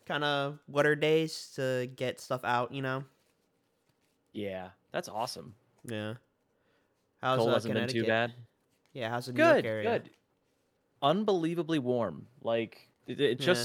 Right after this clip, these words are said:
Speaker 2: snowed, actually, today. Like, one of the, one of the, like, handful of times it snowed this entire season. Um,
Speaker 1: I
Speaker 2: but
Speaker 1: think,
Speaker 2: mainly it's been, like,
Speaker 1: I
Speaker 2: forties,
Speaker 1: think it only
Speaker 2: fifties, yeah.
Speaker 1: snowed, like, a couple of times, right? Where it's like, there wasn't a lot of snow.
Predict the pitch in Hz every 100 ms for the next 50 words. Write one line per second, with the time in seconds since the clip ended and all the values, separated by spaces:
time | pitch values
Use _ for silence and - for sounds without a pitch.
0 | 127 123 117 95 95 - 87 82 107 -
1 | 101 92 82 - - 104 - _ 113 117
2 | 107 87 _ - 98 117 113 104 _ 104
3 | 92 117 117 113 107 101 110 104 98 92
4 | - - 104 101 95 - 98 104 104 98
5 | 101 101 98 98 101 - - - _ _
6 | _ - 101 101 - 254 254 113 120 110
7 | - - 101 98 92 135 208 339 339 277
8 | 220 180 156 - 104 139 151 147 139 135
9 | 139 143 135 127 131 135 147 143 139 131
10 | 123 131 143 135 135 131 135 131 139 139
11 | 151 160 143 127 123 - 117 117 120